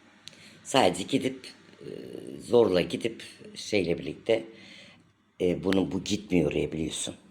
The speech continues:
Elimdeki o yürüteçle Wal-, Walter'la gittim. Yavaş yavaş,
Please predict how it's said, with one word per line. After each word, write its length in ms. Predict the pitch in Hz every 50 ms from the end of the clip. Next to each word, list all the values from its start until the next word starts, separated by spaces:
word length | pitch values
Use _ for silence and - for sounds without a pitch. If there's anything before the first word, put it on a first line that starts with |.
| - - - - - - - - - _ _ _ _ _ _ _ _ -
Elimdeki 520 | 95 92 95 98 95 101 104 101 - 107
o 60 | 101
yürüteçle 920 | 92 87 87 92 90 92 90 98 101 95 82 - 67 78 90 104 131 139 - - - _ _ _ _ _ _ _ _ _ _ _ - _ _ _ _ _ _ _ _ _ _ _ _ _ _ _ - 92
Wal-, 220 | 98 98 98 -
Walter'la 840 | - 80 101 107 107 104 104 - 101 85 80 80 98 120 147 147 - - - - _ _ - _ _ _
gittim. 640 | - 82 85 - - - - 107 131 143 131 - - - - _ _ _ _ _ _ _ -
Yavaş 600 | 98 95 101 95 92 90 85 82 80 80 - -
yavaş, 460 | 107 107 107 120 127 131 - - -